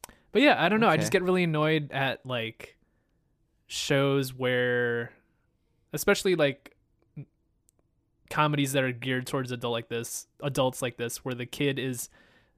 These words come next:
Speaker 1: smarter than, like, a kid should be for the sake of,
Speaker 2: Hmm.
Speaker 1: like, being funny or witty,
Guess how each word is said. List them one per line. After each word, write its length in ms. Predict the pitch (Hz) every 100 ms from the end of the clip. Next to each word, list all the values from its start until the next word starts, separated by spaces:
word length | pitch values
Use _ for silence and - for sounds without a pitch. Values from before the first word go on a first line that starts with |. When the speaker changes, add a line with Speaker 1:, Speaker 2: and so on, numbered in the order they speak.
| _ _
Speaker 1:
smarter 560 | - - 175 185 202 185
than, 220 | 156 160
like, 160 | 151 143
a 100 | 123
kid 480 | - 185 190 180 160
should 260 | - 175
be 340 | 185 202 202 -
for 160 | - 131
the 100 | 123
sake 300 | 139 131 120
of, 140 | 123
Speaker 2:
Hmm. 60 | 117
Speaker 1:
like, 440 | 110 107 - - _ _ _ _ _ _ 135
being 360 | 123 127 127 127
funny 420 | - 127 131 131
or 120 | 123 123
witty, 420 | 131 127 127